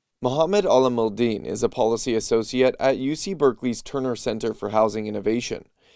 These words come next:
He says moderate income workers, like teachers, make up a significant portion of the population statewide,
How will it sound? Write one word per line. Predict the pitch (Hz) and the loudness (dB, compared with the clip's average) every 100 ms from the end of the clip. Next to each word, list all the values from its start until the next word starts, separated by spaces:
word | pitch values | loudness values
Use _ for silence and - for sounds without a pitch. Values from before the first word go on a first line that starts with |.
| _ _ | _ _
He | - | -6
says | 185 214 156 | 6 6 6
moderate | 123 117 120 85 | 2 2 2 0
income | 113 - 107 | -4 -4 -2
workers, | 110 123 120 - - | 0 0 -2 -8 -6
like | 98 113 - | -2 -2 -2
teachers, | - 123 123 147 143 - - _ _ - | -4 -4 -2 -2 -2 -6 -16 _ _ -2
make | 170 196 | 2 4
up | 185 | 2
a | |
significant | 175 165 143 151 143 151 123 | 2 -2 0 -2 -2 -6 -2
portion | 139 135 - 113 | 2 2 0 -8
of | 98 | -6
the | |
population | 98 107 104 107 107 107 | 0 2 2 -2 -2 -6
statewide, | 101 - 107 95 113 120 127 | -8 -6 -4 0 2 4 2